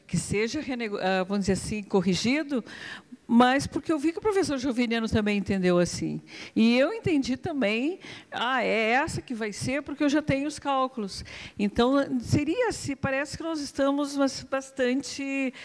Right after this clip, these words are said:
até pretensiosos de já saber que a, a, a, a, a inflação vai ser essa.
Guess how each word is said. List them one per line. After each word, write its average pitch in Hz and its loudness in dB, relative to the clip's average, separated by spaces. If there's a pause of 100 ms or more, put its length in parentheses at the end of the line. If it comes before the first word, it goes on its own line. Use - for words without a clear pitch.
(140)
até 294 -4
pretensiosos 302 -6
de 202 -10
já 220 0
saber 208 -6
que - -16 (180)
a, 233 -2
a, - -4
a, 202 -2
a, 190 0
a 214 4
inflação 226 -2
vai 220 -2
ser 214 -4
essa. 185 -2